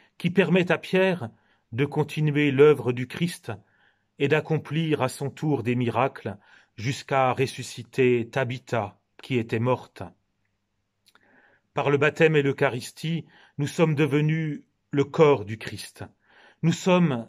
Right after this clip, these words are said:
ses jambes pour rejoindre les hommes. Nous sommes ses mains tendues pour relever.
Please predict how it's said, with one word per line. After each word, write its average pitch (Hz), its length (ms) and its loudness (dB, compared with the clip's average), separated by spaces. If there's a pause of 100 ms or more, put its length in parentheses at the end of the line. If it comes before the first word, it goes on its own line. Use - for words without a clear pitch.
(100)
ses - 240 -6
jambes 120 500 0 (640)
pour 131 180 -4
rejoindre 127 600 2
les 123 200 -2
hommes. 98 340 -6 (760)
Nous 156 100 0
sommes 180 500 2
ses - 260 -6
mains 165 340 0 (120)
tendues 175 540 0 (160)
pour 151 540 -2
relever. 147 680 2